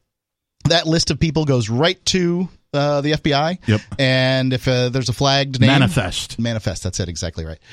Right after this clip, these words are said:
Speaker 1: Uh, th-, you know, if there's a flagged name, they gotcha. Coming into the country, I had a situation where I was coming in from Honduras to Miami.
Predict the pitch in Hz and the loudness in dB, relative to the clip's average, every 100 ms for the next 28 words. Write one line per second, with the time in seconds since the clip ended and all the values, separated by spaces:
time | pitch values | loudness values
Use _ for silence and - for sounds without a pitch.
0 | 156 - - 107 - 151 139 139 117 - | -18 -18 -16 -12 -4 0 0 -2 -10 -2
1 | 127 104 104 127 - 143 147 151 165 143 | -2 0 0 0 2 2 2 2 2 0
2 | 113 131 135 - - - 107 147 147 139 | 0 0 0 -2 -8 -12 -2 0 2 0
3 | 135 151 156 160 160 - _ _ - 131 | 0 -2 0 -4 -6 -18 _ _ -2 2
4 | 127 120 143 135 131 123 120 139 - 147 | 2 2 2 2 0 -2 -2 -4 -2 -2
5 | - 143 123 117 - 151 147 139 131 - | -2 -2 -2 -2 -2 0 0 0 -2 -2
6 | 147 143 135 139 135 113 - _ _ _ | 0 2 2 2 0 -2 -8 _ _ _
7 | _ - 131 131 139 156 190 - - - | _ -2 0 2 2 0 -2 -2 -2 -2
8 | 156 135 123 117 131 208 | 0 0 0 0 0 -2